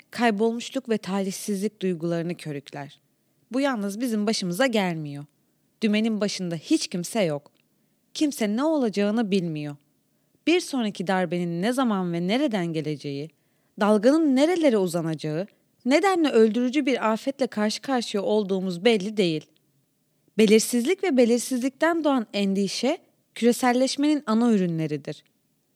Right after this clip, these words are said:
Devlet güçleri belirsizliği gidermeyi de, azaltmayı da başaramazlar.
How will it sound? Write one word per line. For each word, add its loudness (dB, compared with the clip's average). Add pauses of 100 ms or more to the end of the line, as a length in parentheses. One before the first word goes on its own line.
(360)
Devlet 2
güçleri 0 (280)
belirsizliği 4
gidermeyi 0
de, -2 (240)
azaltmayı 2
da 4
başaramazlar. -2